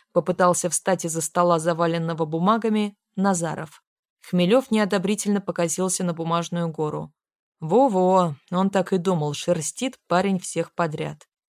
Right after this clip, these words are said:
"Нет, не избежать жалоб на его старую плешивую голову. И доработать не дадут, снимут, к чертям снимут раньше срока. Да, не вставай, капитан!" — недовольно поморщился Хмелев.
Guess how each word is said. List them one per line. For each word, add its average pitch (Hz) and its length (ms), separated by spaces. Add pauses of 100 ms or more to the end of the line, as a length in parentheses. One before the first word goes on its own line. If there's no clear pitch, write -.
(580)
"Нет, 214 460
не 208 160
избежать 202 520
жалоб 175 420
на 170 160
его 175 180
старую 165 460
плешивую 175 580
голову. 160 560 (320)
И 277 140
доработать 190 800
не 185 100
дадут, 180 560
снимут, 170 680 (180)
к - 120
чертям 165 680
снимут 190 500
раньше 175 360
срока. 165 580 (360)
Да, 220 300
не 214 100
вставай, 196 420
капитан!" — 156 640 (260)
недовольно 170 540
поморщился 170 640
Хмелев. 170 520